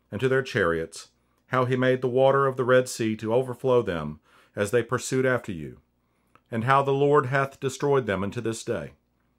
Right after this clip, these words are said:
and what he did unto you in the wilderness until ye came into this place,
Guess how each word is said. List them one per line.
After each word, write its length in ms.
and 140
what 160
he 80
did 220
unto 240
you 260
in 80
the 80
wilderness 680
until 260
ye 140
came 320
into 180
this 160
place, 480